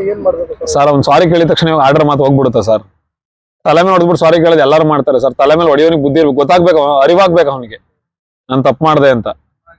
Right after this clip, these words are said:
Speaker 2: ಸಾರಿ ಕೇಳಿದ್ರೆ ಇಡೀ ಕನ್ನಡಿಗರ ಪಾದಕ್ಕೆ ನಮಸ್ಕಾರ ಮಾಡ್ಬಿಟ್ಟು ಸ-, ಸಾರಿ ಕೇಳ್ಬೇಕು ಅವನು. ಫಸ್ಟ್ ಅವನಿಗೆ, ಅವ್ನಿಗೆ ಮ-, at least ಒಂದು ಜ್ಞಾನೋದಯ ಆಗ್ಲಿ,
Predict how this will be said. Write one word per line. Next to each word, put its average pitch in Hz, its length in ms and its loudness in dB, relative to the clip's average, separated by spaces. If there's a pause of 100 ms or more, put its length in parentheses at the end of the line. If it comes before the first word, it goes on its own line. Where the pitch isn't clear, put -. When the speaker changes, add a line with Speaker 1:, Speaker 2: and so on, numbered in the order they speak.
(300)
Speaker 2:
ಸಾರಿ 160 260 2
ಕೇಳಿದ್ರೆ 185 260 2
ಇಡೀ 180 120 2
ಕನ್ನಡಿಗರ 175 500 0
ಪಾದಕ್ಕೆ 160 380 0
ನಮಸ್ಕಾರ 170 360 -2
ಮಾಡ್ಬಿಟ್ಟು 160 420 0 (380)
ಸ-, 135 220 0
ಸಾರಿ 160 200 2
ಕೇಳ್ಬೇಕು 156 400 0
ಅವನು. 110 220 -8
ಫಸ್ಟ್ 165 180 -2
ಅವನಿಗೆ, 170 300 0
ಅವ್ನಿಗೆ 165 320 -2
ಮ-, 131 220 -2
at 127 120 -4
least 175 200 -2
ಒಂದು 127 320 -2 (440)
ಜ್ಞಾನೋದಯ 175 380 2
ಆಗ್ಲಿ, 160 340 2